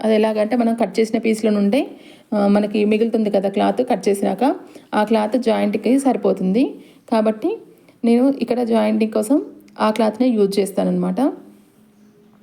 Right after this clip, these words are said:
ఇప్పుడు ఓపెన్స్ కూడా అన్నీ కట్ చేసుకోండి. కట్ చేసుకొని ఇక్కడ మిగిలింది కదా ఆ క్లాత్‌ని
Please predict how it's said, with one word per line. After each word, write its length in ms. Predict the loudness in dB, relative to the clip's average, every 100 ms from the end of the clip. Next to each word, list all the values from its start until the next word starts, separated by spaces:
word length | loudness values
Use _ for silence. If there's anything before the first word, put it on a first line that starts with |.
| -20 -20 _ _ -20 _ _ _ _ -20 -12
ఇప్పుడు 140 | -6 -2
ఓపెన్స్ 380 | 0 0 -2
కూడా 220 | 0 -2 0
అన్నీ 180 | 0
కట్ 260 | 0 -2 0
చేసుకోండి. 400 | -4 -2 -2 -2
కట్ 260 | -2 -4 -4
చేసుకొని 340 | -4 -2 -2
ఇక్కడ 280 | -2 -2 -4 -4 0
మిగిలింది 380 | 2 2 0
కదా 300 | 0 0 0 0
ఆ 120 | -2
క్లాత్‌ని 580 | 0 0 0 0 -2